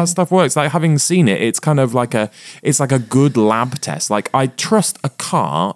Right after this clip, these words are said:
Yeah, I guess that's my analogy is, you know, a car undergoes certain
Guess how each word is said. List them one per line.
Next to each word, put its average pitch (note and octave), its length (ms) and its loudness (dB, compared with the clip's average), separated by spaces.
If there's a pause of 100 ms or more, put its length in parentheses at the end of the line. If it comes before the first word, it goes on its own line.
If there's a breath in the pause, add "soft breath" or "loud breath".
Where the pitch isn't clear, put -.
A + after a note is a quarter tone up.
Yeah, C#3+ 180 -2
I A#2 120 -2
guess A#2+ 240 -6
that's - 260 -4
my F#2+ 320 2
analogy F#2+ 460 -2
is, D#2 140 -8
you G#2 80 -4
know, E2 180 -4
a - 60 -6
car C#3+ 440 -2 (360 loud breath)
undergoes A2 460 2
certain G2+ 600 0